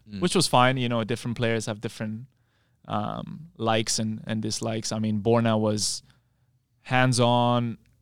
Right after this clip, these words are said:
Speaker 2: tennis, like, tennis twenty-four seven,
Speaker 1: Yeah.
Speaker 2: all the time, a hundred percent. Um, I don't care what's happening outside the tennis court. I'm gonna do this. I'm gonna, and it paid off 'cause
Speaker 1: Yes.
Speaker 2: the guy's doing great right now.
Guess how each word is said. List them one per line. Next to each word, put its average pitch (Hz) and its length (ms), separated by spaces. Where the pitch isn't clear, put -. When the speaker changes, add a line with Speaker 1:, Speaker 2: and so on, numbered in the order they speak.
Speaker 2:
tennis, - 600
like, - 180
tennis 123 340
twenty-four 117 440
seven, 107 520
Speaker 1:
Yeah. 120 100
Speaker 2:
all 123 100
the 120 100
time, 107 560
a 107 40
hundred 123 320
percent. 110 680
Um, 104 480
I 123 80
don't 135 160
care 127 200
what's 120 160
happening 117 360
outside 110 340
the 98 100
tennis 110 240
court. 110 380
I'm 123 160
gonna 120 220
do 110 160
this. 104 240
I'm 113 80
gonna, 110 100
and 127 200
it 127 180
paid 143 300
off 110 340
'cause - 120
Speaker 1:
Yes. - 140
Speaker 2:
the 110 80
guy's 117 400
doing 120 220
great 113 240
right 101 140
now. 101 140